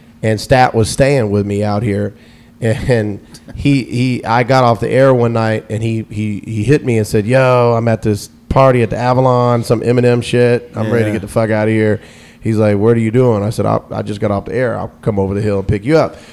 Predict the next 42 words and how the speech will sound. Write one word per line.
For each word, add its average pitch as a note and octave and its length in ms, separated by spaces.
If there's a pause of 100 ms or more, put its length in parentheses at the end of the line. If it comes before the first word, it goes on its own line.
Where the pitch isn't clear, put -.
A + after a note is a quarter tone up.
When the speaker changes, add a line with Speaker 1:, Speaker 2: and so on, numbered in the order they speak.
Speaker 1:
So - 140
I B2 100
go D3 160
over D3+ 120
the D3 60
hill C#3+ 180
to C3 40
Hollywood, B2 680
pull C3 200
up, A#2+ 220
pick C3 140
him B2 100
up A#2+ 120
at A#2 60
Avalon. A2 440
He A2+ 80
gets A2 280
in G#2+ 260
with - 120
the - 60
car. G#2 360
We, G#2 240
we're G#2+ 160
driving G2+ 360
back G2 160
to G2 80
my G2 160
house, B2+ 380 (600)
and G#2+ 140
he G#2+ 80
plays, C#3 680
um, G2+ 600 (560)
he C#3+ 80
goes, C3+ 180
"Yo, D3+ 140
tell D#3+ 160
me D#3+ 100
what D3+ 140
you - 40
think D3 160
about A#2+ 200
this." G#2+ 260